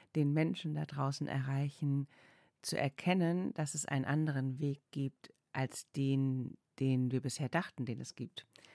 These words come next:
Also es etwas anderes gibt, wie ich durchs Leben gehen kann. Und ich bekomme immer so viele Rückmeldungen, dass so viele Dinge bei euch aufploppen und dass ihr eine Idee davon habt, „Ach krass, so geht's auch.“ Und genau deswegen habe ich gedacht,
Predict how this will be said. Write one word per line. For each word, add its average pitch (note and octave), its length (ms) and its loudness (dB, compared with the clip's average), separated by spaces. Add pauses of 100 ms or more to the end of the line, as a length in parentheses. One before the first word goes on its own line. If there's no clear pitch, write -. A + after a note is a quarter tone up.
(160)
Also A#2 140 -6
es A#2 140 -10
etwas - 260 -6
anderes C3 380 2
gibt, D3 240 -6
wie C#3 100 0
ich - 140 -6
durchs C#3 180 -8
Leben C3 240 0
gehen B2 240 -4
kann. C#3+ 320 -4 (800)
Und E3+ 580 4 (720)
ich - 220 0
bekomme F3 300 2
immer E3 160 2
so D#3+ 100 -2
viele D#3 220 -2
Rückmeldungen, C#3+ 500 0
dass D3+ 220 -2
so E3+ 140 4
viele D#3+ 260 0
Dinge D#3 340 2
bei - 240 -2
euch - 180 -6
aufploppen C#3 600 -2
und C#3+ 160 -2
dass D3 160 -4
ihr D3 160 -2
eine D#3 200 0
Idee D#3 280 0
davon D3 320 -4
habt, C#3+ 160 -6
„Ach C#3+ 240 -4
krass, - 480 -4
so D3+ 80 -2
geht's D3 340 -4
auch.“ C3 300 -4 (480)
Und F#3+ 480 6
genau D3+ 240 4
deswegen D3+ 360 0
habe C#3+ 120 -2
ich D3+ 100 -6
gedacht, - 380 0